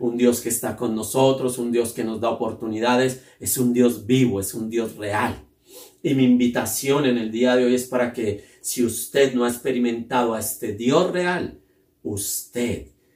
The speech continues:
levante esta búsqueda implacable para conocerlo a Él, para encontrarse con Él.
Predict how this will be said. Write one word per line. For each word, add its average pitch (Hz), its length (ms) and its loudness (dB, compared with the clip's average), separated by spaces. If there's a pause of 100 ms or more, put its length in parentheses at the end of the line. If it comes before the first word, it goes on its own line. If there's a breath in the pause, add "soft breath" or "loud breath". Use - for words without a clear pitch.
(280)
levante 120 680 2
esta 107 340 -6
búsqueda 147 720 -2 (180)
implacable 98 840 -8 (360)
para 107 260 0
conocerlo 92 680 -4
a - 100 -16
Él, - 160 -20 (380 soft breath)
para 110 200 -2
encontrarse 110 880 -2
con - 180 -18
Él. - 220 -16